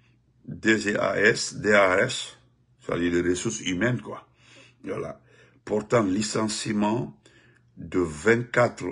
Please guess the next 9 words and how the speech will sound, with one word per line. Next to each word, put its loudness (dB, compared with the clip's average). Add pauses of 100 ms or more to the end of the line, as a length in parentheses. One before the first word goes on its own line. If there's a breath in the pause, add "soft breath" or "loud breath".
(100)
agents, -2 (800 soft breath)
le 0
gouverneur, 2 (380)
oui, 2
oui, 4
oui, -4
tout -2
ça -2
là, -8